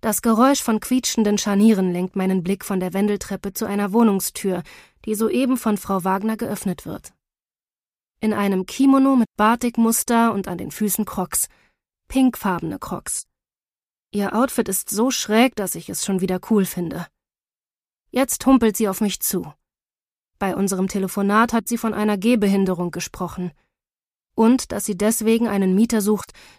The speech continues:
der ihre Einkäufe erledigt und einmal die Woche im Haushalt hilft.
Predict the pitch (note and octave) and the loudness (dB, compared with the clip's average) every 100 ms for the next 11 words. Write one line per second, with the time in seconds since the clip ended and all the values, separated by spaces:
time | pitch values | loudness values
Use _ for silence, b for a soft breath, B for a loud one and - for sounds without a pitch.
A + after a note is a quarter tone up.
0 | - G#3 G3+ A3 A3+ B3 A3 G#3+ A3+ G3+ | -8 -4 -2 2 4 4 2 -2 0 2
1 | G#3 A3 A3 A3+ - G#3+ - G#3 G3+ G3 | 6 6 4 0 -4 -8 -2 0 0 0
2 | G3+ G#3 F#3 F3 G#3 G3+ A3 A3 F#3+ F3 | -2 -2 -4 -4 -4 0 0 0 -4 -6
3 | - E3+ - - | -8 -10 -12 -20